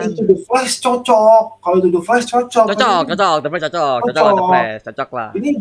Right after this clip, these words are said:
Speaker 1: Batman, ya kalau dia encok paling ya, ekspresi ya, eh, apa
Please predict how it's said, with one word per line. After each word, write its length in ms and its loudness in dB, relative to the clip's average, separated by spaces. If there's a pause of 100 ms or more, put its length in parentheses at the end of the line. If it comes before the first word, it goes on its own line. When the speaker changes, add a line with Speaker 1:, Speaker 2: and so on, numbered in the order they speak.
Speaker 1:
Batman, 420 -2 (340)
ya 280 4
kalau 240 4
dia 160 2
encok 240 -2
paling 320 2
ya, 160 2 (520)
ekspresi 440 -2
ya, 80 2
eh, 520 2 (440)
apa 280 0